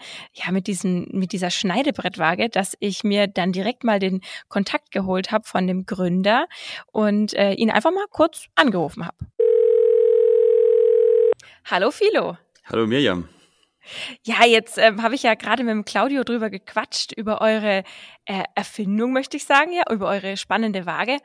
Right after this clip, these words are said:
Speaker 2: Mhm.
Speaker 1: Und dann dachte ich mir, ich ruf dich jetzt einfach direkt mal an und frag dich selber, was ist denn das für ein Ding? Ähm, wie habt ihr das entwickelt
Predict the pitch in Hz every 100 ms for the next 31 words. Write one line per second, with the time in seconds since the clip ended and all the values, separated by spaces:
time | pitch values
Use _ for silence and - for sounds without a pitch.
0 | - - 202 180 233 233 240 302 285 269
1 | 269 349 - 311 - 247 240 233 294 302
2 | 320 277 220 254 247 - 226 - - 196
3 | 208 254 285 - _ _ 214 - - 302
4 | 415 339 294 - 262 226 208 220 403 453
5 | 240 240 240 247 202 220 233 - 240 214
6 | - 190 185 - 302 339